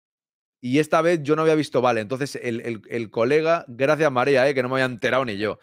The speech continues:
El tío te hace un vídeo comentándolo todo de-, después de ver esta noticia. Claro, es que me refiero, yo lo estoy comentando porque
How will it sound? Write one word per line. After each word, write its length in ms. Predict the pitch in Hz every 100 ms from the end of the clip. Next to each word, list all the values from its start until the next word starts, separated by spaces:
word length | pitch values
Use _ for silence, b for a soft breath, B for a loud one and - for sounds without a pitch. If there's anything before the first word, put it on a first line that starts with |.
| b b b b _ _ _ -
El 260 | 127 123 -
tío 300 | 160 180 165
te 120 | 165
hace 220 | 165 175
un 220 | 160 147
vídeo 560 | 151 165 151 156 185 - _ _ _ _
comentándolo 760 | 135 127 127 135 160 165 160 151
todo 420 | 165 170 175 180
de-, 260 | 131 127
después 320 | 120 117 147 147
de 80 |
ver 140 | 143 147
esta 180 | - 139
noticia. 580 | 104 107 95 90 73 _ _ _ _ _ _ _ _ -
Claro, 140 | 147
es 60 | 135
que 140 | 127
me 160 | 123 123
refiero, 400 | 123 160 151 110
yo 200 | 127 120
lo 60 | 175
estoy 160 | 180 196
comentando 500 | 190 180 185 196 185
porque 560 | 160 139 139 131 -